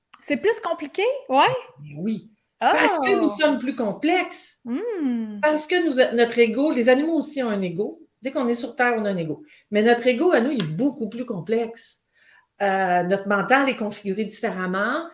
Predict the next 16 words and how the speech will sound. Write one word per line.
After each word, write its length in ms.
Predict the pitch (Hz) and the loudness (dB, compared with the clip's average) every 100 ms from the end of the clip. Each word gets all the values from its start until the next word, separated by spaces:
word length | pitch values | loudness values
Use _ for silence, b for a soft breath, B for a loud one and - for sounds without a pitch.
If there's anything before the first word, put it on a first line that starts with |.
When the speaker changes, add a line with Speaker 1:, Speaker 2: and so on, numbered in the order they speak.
| B B - | B B 0
Speaker 2:
Les 200 | 190 208 | 4 6
animaux 360 | 202 226 240 | 6 6 6
ont 140 | 202 185 | 6 4
un 80 | |
mental, 540 | 175 165 160 247 277 226 | 2 0 2 2 2 2
ils 160 | 180 | 2
ont 80 | 208 | 2
des 240 | 208 190 180 | 2 0 2
émotions, 480 | 175 160 - 220 453 - _ - | 0 -2 -2 -2 -4 -12 _ -6
mais 160 | 190 | -2
tout 160 | 254 359 | 0 0
se 140 | - | 4
vit 200 | 240 233 | 4 4
au 60 | 269 | 2
moment 240 | 208 208 | 2 2
présent. 480 | 208 190 170 226 | 0 -2 -2 -2